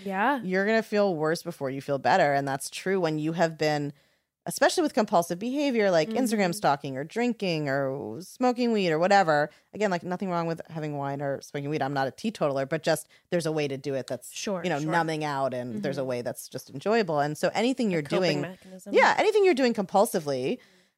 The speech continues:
Speaker 2: right? You then have all these thoughts about where you shame yourself for that,
Speaker 1: Mm-hmm.
Speaker 2: right? And that's why you don't wanna look at it. And so I always am, I have, I think the episode next week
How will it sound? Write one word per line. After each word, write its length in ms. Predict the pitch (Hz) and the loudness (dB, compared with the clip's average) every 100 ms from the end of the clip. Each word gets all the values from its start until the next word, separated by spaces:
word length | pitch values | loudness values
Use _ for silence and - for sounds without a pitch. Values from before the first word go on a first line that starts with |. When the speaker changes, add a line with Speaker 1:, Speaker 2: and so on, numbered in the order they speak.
| - | 0
Speaker 2:
right? 280 | 160 165 - _ _ | 2 2 0 _ _
You 160 | 185 226 | -2 2
then 200 | 247 302 | 4 6
have 100 | 311 | 6
all 120 | 226 | 4
these 160 | 190 - | 4 2
thoughts 280 | 185 180 - _ | 4 4 0 _
about 400 | 165 165 156 143 - | 0 4 4 2 0
where 160 | 170 | 0
you 100 | 160 | 0
shame 340 | 156 - 220 247 | 0 4 4 4
yourself 400 | 175 - 147 - | 2 2 0 0
for 120 | 151 | 2
that, 440 | 165 170 139 269 - | 4 6 6 4 2
Speaker 1:
Mm-hmm. 80 | |
Speaker 2:
right? 260 | 196 170 180 | 2 4 4
And 140 | 170 170 | 0 0
that's 220 | 165 - | 0 2
why 80 | 165 | 0
you 80 | 165 | 0
don't 120 | 151 | -2
wanna 180 | 151 160 | -2 0
look 200 | 233 - | 0 2
at 180 | 175 139 | 2 4
it. 120 | 131 | 0
And 100 | 165 | -2
so 180 | - 165 | 0 0
I 280 | - 165 165 | 4 2 2
always 400 | 170 190 190 165 | 0 0 0 0
am, 160 | 147 | -2
I 100 | 143 | -2
have, 180 | 160 165 | -2 -2
I 380 | 156 _ _ _ - | -4 _ _ _ -8
think 100 | 247 | -4
the 120 | - | -2
episode 440 | 214 190 175 151 | -2 -4 -2 -2
next 460 | 147 143 147 - - | -2 -4 -6 -8 -10
week 320 | 311 359 381 | -6 -4 -6